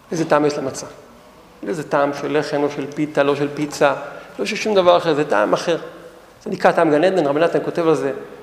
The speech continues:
מה שהופיע בכ-, בכ-, בכתבים, טעם מן, במן, כל אחד שיכל, טעם, טעמים מופלאים, מעבר לטעם הרגיל שלו.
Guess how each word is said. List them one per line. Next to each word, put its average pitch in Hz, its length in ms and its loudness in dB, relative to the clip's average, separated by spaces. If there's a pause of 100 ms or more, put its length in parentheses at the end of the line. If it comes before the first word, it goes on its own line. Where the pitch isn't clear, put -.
(160)
מה 220 60 -14
שהופיע 156 300 0
בכ-, 143 220 0
בכ-, 147 220 -4
בכתבים, 151 540 0 (380)
טעם 160 360 4
מן, 165 280 6 (680)
במן, 156 460 4 (160)
כל 170 140 4
אחד 160 140 2 (100)
שיכל, 165 460 0
טעם, 165 400 0
טעמים 160 320 -2
מופלאים, 165 460 0 (920)
מעבר 170 340 8
לטעם 151 420 6
הרגיל 147 300 4
שלו. 135 220 -2